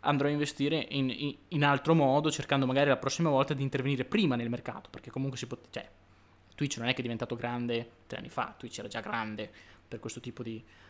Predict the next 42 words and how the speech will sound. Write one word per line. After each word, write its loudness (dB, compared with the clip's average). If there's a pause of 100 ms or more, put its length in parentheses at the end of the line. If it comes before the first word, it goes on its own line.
(120)
di, -10
di, -10
di -2
intrattenimento -2
e -14
Microsoft -12
avrebbe -4
semplicemente -4
dovuto -6
muoversi -4
prima 0
probabilmente. -12 (640)
Però 10
da 6
questa 2
disfatta 2
di 0
Mixer 0 (920)
noi 6
possiamo 2 (220)
trarre 6
alcune 0
conclusioni. -2 (580)
Finiamo 4
un 6
attimino 4
di 2
parlare 4
che 0
fine 4
farà 4
Mixer, 2
che -6
fine -4
ha -4
fatto -2
Mixer. -4
Beh, 0 (240)
Mixer 2
è 2
stato 0
venduto 0